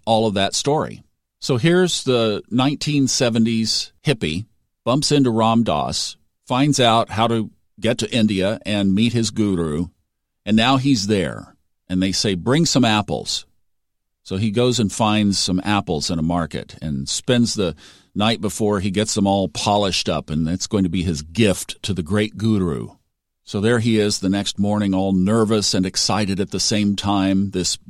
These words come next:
dream situation that he's looked forward to for months and traveled halfway across the planet to get there. And obviously he wanted to impress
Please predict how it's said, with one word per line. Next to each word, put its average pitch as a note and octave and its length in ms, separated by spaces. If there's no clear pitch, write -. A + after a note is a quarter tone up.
dream C3+ 520
situation A2 720
that G2+ 120
he's F#2+ 180
looked G#2+ 220
forward C3+ 480
to B2+ 140
for A2 140
months A2+ 380
and F2 120
traveled B2 500
halfway C3 520
across A2 520
the G#2 80
planet A#2 520
to A2 100
get G#2 260
there. G2+ 320
And B2+ 140
obviously A2+ 580
he A2+ 140
wanted G#2 340
to A#2 140
impress F#2+ 800